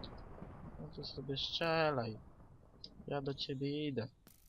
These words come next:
Ci mogę zabić. Kurde, strzelił mnie. Fuck. Ucieka. Mm, z takim uciekaniem nic nie zdołasz.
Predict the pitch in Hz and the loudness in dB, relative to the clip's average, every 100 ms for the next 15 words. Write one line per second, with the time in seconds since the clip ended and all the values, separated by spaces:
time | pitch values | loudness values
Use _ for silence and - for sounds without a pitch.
0 | - - - - - - _ - - 131 | -20 -20 -20 -20 -20 -20 _ -16 -10 -6
1 | 120 120 120 143 131 104 - - - - | -4 -2 0 0 -2 -4 -6 -8 -14 -20
2 | - - - - - _ _ _ _ _ | -20 -20 -20 -20 -20 _ _ _ _ _
3 | _ _ _ _ - - - - - - | _ _ _ _ -14 -12 -12 -14 -16 -20
4 | - - - - 131 131 135 127 120 - | -20 -20 -20 -8 0 2 4 4 2 2
5 | - 120 113 113 113 - - - 135 131 | 0 0 -2 -4 -6 -8 -6 0 0 0
6 | - - - - 127 - 165 - 110 - | -6 -12 -12 -8 -4 2 2 2 -6 -8
7 | - - - - - - - - - - | -14 -14 -16 -16 -18 -18 -18 -14 -12 -10
8 | - - - - - - - - 135 131 | -12 -12 -12 -12 -12 -12 -10 -6 -4 -4
9 | 131 - - 135 139 131 131 - - 135 | -4 -8 -6 -6 -2 -4 -2 -6 -4 -2
10 | 135 139 135 127 127 131 120 131 120 113 | 0 0 -2 0 0 0 4 4 4 0
11 | - | -4